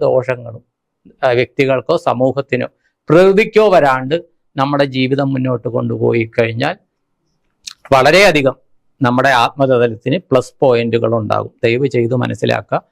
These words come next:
അതുകൊണ്ട് ദിവ്യവൃക്ഷങ്ങൾ, ആ, പ്രത്യേകിച്ച് തുളസി പോലുള്ള ചെറിയ ചെടികളാകട്ടെ, അത്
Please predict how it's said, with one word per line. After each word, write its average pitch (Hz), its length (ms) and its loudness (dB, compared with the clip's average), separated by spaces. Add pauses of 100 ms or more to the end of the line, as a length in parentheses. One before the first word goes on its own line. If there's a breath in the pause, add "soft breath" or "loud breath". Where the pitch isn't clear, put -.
(340)
അതുകൊണ്ട് 120 280 0 (100)
ദിവ്യവൃക്ഷങ്ങൾ, 123 680 -2 (540)
ആ, 120 40 -2 (380)
പ്രത്യേകിച്ച് 165 400 2 (100)
തുളസി 147 360 2
പോലുള്ള 131 260 0 (100)
ചെറിയ 156 220 0 (100)
ചെടികളാകട്ടെ, 147 680 -2 (640)
അത് 139 100 2